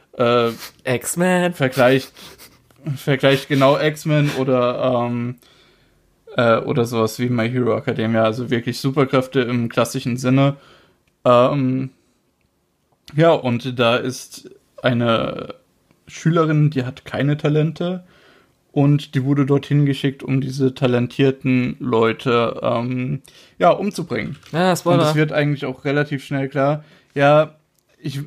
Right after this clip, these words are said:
Speaker 1: man muss halt darüber reden. Es passiert in der ersten Folge,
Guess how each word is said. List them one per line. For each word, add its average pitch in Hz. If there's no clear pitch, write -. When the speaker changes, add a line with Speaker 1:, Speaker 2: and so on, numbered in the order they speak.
Speaker 1:
man 151
muss 180
halt 147
darüber 143
reden. 147
Es 151
passiert 160
in 147
der 139
ersten 143
Folge, 170